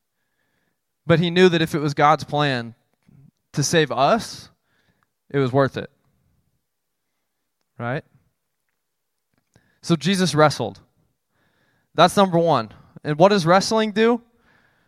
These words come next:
It leads us to number two. It gets us in proximity. So wrestling, proximity is number two.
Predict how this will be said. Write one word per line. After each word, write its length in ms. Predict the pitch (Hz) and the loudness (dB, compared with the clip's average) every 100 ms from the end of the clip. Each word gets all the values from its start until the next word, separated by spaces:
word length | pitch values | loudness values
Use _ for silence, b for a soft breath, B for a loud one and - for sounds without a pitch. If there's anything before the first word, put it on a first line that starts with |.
| _ | _
It 60 | 143 | -2
leads 180 | 175 180 | 0 0
us 120 | 175 | -2
to 80 | 185 | 0
number 220 | 175 165 | -2 -2
two. 260 | - 170 - | 0 2 2
It 140 | 143 | -2
gets 200 | 175 170 | -4 -2
us 180 | 185 - | -2 0
in 100 | 160 | -4
proximity. 720 | - 151 135 160 135 113 85 - _ _ _ _ _ _ _ _ _ _ _ _ | 2 2 2 -4 -6 -8 -10 -18 _ _ _ _ _ _ _ _ _ _ _ _
So 160 | - 123 | -6 -4
wrestling, 640 | 113 143 160 196 190 196 - _ _ _ _ _ - | 2 2 2 0 -2 -6 -16 _ _ _ _ _ 0
proximity 640 | 160 151 165 147 120 104 - - | 0 0 -2 -2 -2 -6 -14 -20
is 120 | 127 | -14
number 160 | 127 113 | -12 -10
two. 280 | - 104 | -10 -12